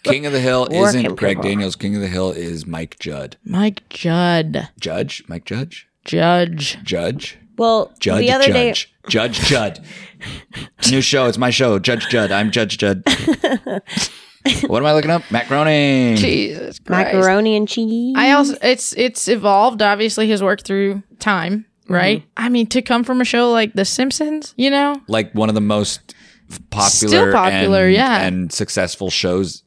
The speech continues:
Speaker 1: ever made.
Speaker 3: And to,
Speaker 2: Ever.
Speaker 3: and to make these other two animated shows and, like, s-, I mean, you can see her character is very much, like, Beanie is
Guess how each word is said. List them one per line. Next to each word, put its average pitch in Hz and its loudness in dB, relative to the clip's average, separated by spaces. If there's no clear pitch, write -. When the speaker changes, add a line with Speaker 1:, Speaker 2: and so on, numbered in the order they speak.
Speaker 1:
ever 90 -2
made. 87 -4
Speaker 3:
And 233 2
to, 247 2
Speaker 2:
Ever. 131 -2
Speaker 3:
and 240 0
to 233 2
make 220 0
these 220 0
other 214 2
two 214 2
animated 208 0
shows 208 0
and, 185 -2
like, 180 -2
s-, - -8
I 254 2
mean, 262 4
you 269 4
can 294 0
see 349 2
her 302 4
character 247 0
is 226 0
very 214 2
much, 180 -4
like, 190 -4
Beanie 269 0
is 196 -2